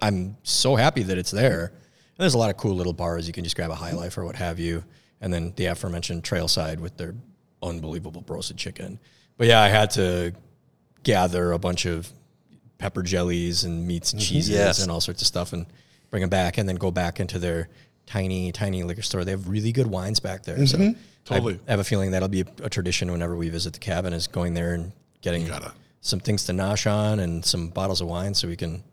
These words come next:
Speaker 1: play late night board games at the cabin.
Speaker 3: Yeah.
Speaker 2: Oh, love that.
Speaker 3: Now I'm gonna think of roasted chicken for the next three
Speaker 2: Right?
Speaker 3: weeks.
Speaker 2: Oh, my God, I'm so hungry.
Speaker 1: So good.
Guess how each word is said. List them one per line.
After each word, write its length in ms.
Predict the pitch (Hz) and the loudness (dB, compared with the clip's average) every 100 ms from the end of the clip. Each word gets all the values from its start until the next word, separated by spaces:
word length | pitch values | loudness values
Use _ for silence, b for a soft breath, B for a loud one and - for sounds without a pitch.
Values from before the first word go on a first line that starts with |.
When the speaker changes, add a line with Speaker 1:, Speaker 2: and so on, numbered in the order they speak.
| _ _ _ | _ _ _
Speaker 1:
play 140 | - 87 | -8 -2
late 180 | 90 90 | -2 -2
night 160 | 85 | -4
board 200 | - 92 | -4 -4
games 260 | 90 90 98 | -4 -4 -6
at 60 | |
the 60 | - | -6
cabin. 400 | 95 92 92 92 - _ _ | -4 -4 -4 -8 -12 _ _
Speaker 3:
Yeah. 400 | 90 82 80 78 | -10 -8 -6 -8
Speaker 2:
Oh, 240 | - - 87 | -12 -20 -20
love 140 | 71 - | -20 -20
that. 100 | 78 - _ _ _ _ _ _ - | -20 -20 _ _ _ _ _ _ -6
Speaker 3:
Now 120 | 92 | -2
I'm 40 | 92 | 0
gonna 120 | 90 | 0
think 160 | 92 82 | -4 0
of 80 | |
roasted 300 | 90 82 80 | 2 2 -2
chicken 280 | - 82 73 | -4 -4 -6
for 120 | 71 | -8
the 60 | 78 | -6
next 140 | 78 - | -6 -4
three 120 | 113 | 2
Speaker 2:
Right? 100 | 135 | 6
Speaker 3:
weeks. 260 | 175 - - - | 6 6 -2 0
Speaker 2:
Oh, 300 | 110 101 92 | 2 4 2
my 80 | - | 0
God, 200 | 107 104 | -2 -2
I'm 140 | 95 - | -2 -4
so 120 | 101 | 0
hungry. 520 | 90 98 117 107 107 | 2 6 6 6 6
Speaker 1:
So 100 | 110 | 4
good. 140 | 104 | 2